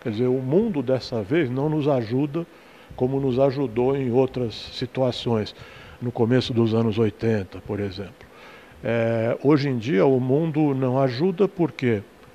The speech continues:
a Europa continua, podemos dizer, praticamente em estagnação, boa parte da Ásia também, a China desacelerando, e essa que é a, a grande notícia, esperada, porém,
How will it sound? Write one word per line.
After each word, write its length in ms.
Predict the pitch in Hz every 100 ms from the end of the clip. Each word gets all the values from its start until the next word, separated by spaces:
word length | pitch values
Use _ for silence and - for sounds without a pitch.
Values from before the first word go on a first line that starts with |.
| - - -
a 80 | 151
Europa 440 | 147 147 147 139
continua, 800 | - 143 131 131 120 135 135 110 107 - 226 190 -
podemos 400 | 117 110 113 113
dizer, 420 | 110 98 110 110 110
praticamente 720 | 127 127 - 120 107 110 101 110
em 40 |
estagnação, 880 | - 104 104 113 151 - - 180 226 - - -
boa 240 | 120 135 117
parte 380 | - 117 104 113
da 320 | 113 104 104
Ásia 220 | 98 107
também, 480 | - 196 160 185 240 -
a 120 | 139
China 520 | - - 165 143 123
desacelerando, 1000 | 110 117 120 - 120 139 127 151 208 127
e 60 | 120
essa 320 | 123 - 107
que 160 | -
é 180 | 113 113 - - - - - -
a, 280 | 110 110 120
a 20 |
grande 320 | 120 139 139
notícia, 520 | 123 120 - 165 -
esperada, 720 | 127 - 165 139 165 160 117 113
porém, 540 | 123 123 135 127